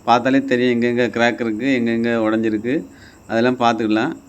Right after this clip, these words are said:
அஹ், சின்ன சின்ன கிராக்குகள்லாம் வந்து நம்ம வந்து கிராக் பிளர் வச்சு அடைச்சிக்கிடணும். மத்த மாதிரி பெரிய பெரிய உடைவு அந்த மாதிரி விஷயங்கள்ல வந்து சிமெண்ட் வச்சு, அஹ், அடைச்சி கிளியர் பண்றது தான் பெட்டரு. இதுல பார்த்தீங்கன்னா ரொம்ப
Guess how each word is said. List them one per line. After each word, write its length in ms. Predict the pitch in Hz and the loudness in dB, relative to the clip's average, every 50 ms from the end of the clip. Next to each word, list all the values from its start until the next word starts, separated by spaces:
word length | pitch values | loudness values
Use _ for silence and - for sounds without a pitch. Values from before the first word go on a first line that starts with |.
| - - - - - - - - | -20 -20 -20 -20 -20 -20 -18 -8
அஹ், 280 | 117 113 113 113 117 117 | -4 -2 0 0 0 0
சின்ன 200 | 117 131 135 135 | 2 4 2 4
சின்ன 240 | 131 135 135 135 127 | 4 4 2 2 2
கிராக்குகள்லாம் 720 | 127 127 127 131 127 - - 127 127 123 127 123 123 123 | 2 0 0 0 -2 -4 -10 -8 -4 -2 0 0 2 2
வந்து 120 | 123 123 123 | 2 2 0
நம்ம 260 | 123 120 120 120 120 | 0 0 2 2 2
வந்து 260 | 117 117 117 131 139 139 131 120 113 110 110 101 - - - - - - - - - - - - - - - - - | 2 2 2 2 2 2 2 2 2 2 0 0 -2 -6 -12 -18 -20 -20 -20 -20 -20 -20 -20 -20 -20 -20 -20 -20 -8
கிராக் 320 | - 123 120 131 131 127 | 0 2 2 2 2 0
பிளர் 160 | 127 127 127 123 | 0 0 2 2
வச்சு 220 | 127 120 113 127 | 2 0 2 0
அடைச்சிக்கிடணும். 560 | 120 113 110 104 113 107 104 104 110 131 175 196 - - - - - | 0 0 0 0 0 0 0 0 0 0 -2 -4 -8 -16 -18 -10 -6
மத்த 200 | 117 110 107 131 | -6 -2 -2 0
மாதிரி 220 | 131 135 135 135 135 | 2 2 0 0 2
பெரிய 240 | 143 139 143 151 | 2 4 4 4
பெரிய 200 | 139 143 143 147 143 139 139 139 135 131 | 4 4 2 4 4 4 4 4 4 4
உடைவு 360 | 131 127 127 131 131 127 127 131 131 | 4 4 4 4 4 4 2 2 2
அந்த 160 | 127 123 123 127 | 2 2 2 2
மாதிரி 180 | 131 131 131 127 | 2 2 2 0
விஷயங்கள்ல 420 | 117 113 127 120 120 120 117 117 117 | 0 0 -2 0 0 0 0 0 0
வந்து 220 | 117 113 123 151 202 - - - - - - - | 0 0 0 -2 -2 -4 -6 -14 -20 -20 -20 -14
சிமெண்ட் 280 | - - 135 147 147 143 | -2 2 4 4 6 4
வச்சு, 200 | 139 135 135 135 131 127 123 117 117 117 107 92 80 78 78 - - - - - - - - - | 4 4 4 4 4 4 4 4 4 2 2 0 -4 -6 -12 -18 -20 -20 -20 -20 -20 -20 -14 -8
அஹ், 220 | 101 107 107 98 | -4 -4 -2 0
அடைச்சி 300 | 92 117 123 123 - 135 | 0 0 0 0 -2 -2
கிளியர் 260 | 131 131 127 127 123 120 | -2 0 0 0 2 0
பண்றது 300 | 120 113 107 117 117 117 | 0 0 0 0 0 2
தான் 180 | 127 139 139 | 2 2 2
பெட்டரு. 340 | 117 107 95 104 104 113 131 165 160 - - - - - - - - - - - - | 2 2 0 0 -2 -2 -2 -2 -4 -8 -18 -20 -20 -20 -20 -20 -20 -20 -20 -20 -10
இதுல 200 | - 113 123 131 | -4 -2 -2 0
பார்த்தீங்கன்னா 420 | 123 127 127 123 131 135 139 143 139 | 2 2 2 2 4 2 2 2 2
ரொம்ப 200 | 135 127 127 131 | 2 2 2 2